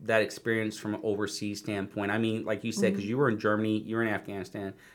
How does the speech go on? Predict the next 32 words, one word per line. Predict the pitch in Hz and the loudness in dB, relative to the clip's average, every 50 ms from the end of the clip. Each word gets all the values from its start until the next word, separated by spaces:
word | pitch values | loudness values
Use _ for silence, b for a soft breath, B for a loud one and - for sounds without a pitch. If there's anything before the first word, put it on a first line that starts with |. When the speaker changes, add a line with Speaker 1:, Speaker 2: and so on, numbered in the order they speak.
| b b - | b b -4
Speaker 1:
you | 113 117 | 0 2
were | 123 120 117 110 | 4 4 6 4
in | 110 107 | 4 2
Alaska | 104 - 107 104 104 107 107 - - - - 110 | 2 0 0 2 4 2 2 2 0 -4 -2 -2
on | 107 107 | 0 0
a | 107 101 | -2 -2
hardship, | 104 110 107 107 104 - - 110 107 - | 0 0 -2 -2 -4 -2 -4 -4 -4 -4
you | - 110 117 | -6 -4 0
were | 117 123 117 | 2 4 2
in | 113 107 | 2 0
Korea, | - - 110 107 113 131 143 135 123 113 110 117 117 B B B B B B B _ | -4 -4 -2 0 2 4 6 8 8 8 8 6 4 B B B B B B B _
you're, | 220 220 - - - | 6 8 8 8 6
Speaker 2:
Mm-hmm. | 180 185 208 - | 4 2 0 0
Speaker 1:
you | 123 117 135 151 | 0 2 4 4
were | 147 135 131 127 123 - - | 4 4 6 4 4 2 4
all | 117 120 123 120 123 | 4 6 6 6 4
over | 127 117 | 2 0
the | 110 107 | -2 -4
place. | - - 110 101 101 101 98 - - b b b b b b - | 0 2 4 4 4 4 0 -4 -12 b b b b b b -4
Um, | 113 110 107 110 110 113 | 0 2 2 2 2 2
what | 127 147 151 | 2 2 2
was | 165 139 135 | 2 0 -2
it | - | -2
like | - 95 104 110 - - - - 107 - | 0 0 0 0 0 -4 -14 -16 -16 -12
being | - 110 110 107 104 101 101 - - | -6 -2 -2 0 0 -2 -4 -4 -6
on, | 101 98 - | -8 -6 -6
in | 101 | -4
all | 101 98 101 107 107 | -2 2 4 4 4
these | 104 101 95 | 2 0 -4
different | - 104 - 107 - | -4 -6 -8 -6 -4
locations? | 98 95 90 - 98 98 95 - - - - 151 156 151 - - - b b b b b b b b b b b b b b _ _ _ _ _ _ _ _ _ _ _ _ | -4 -6 -2 -2 -4 -4 -4 -6 -8 -10 -10 -8 -8 -10 -10 -14 -16 b b b b b b b b b b b b b b _ _ _ _ _ _ _ _ _ _ _ _
Speaker 2:
Um, | - 302 311 320 311 311 | 6 8 10 10 10 10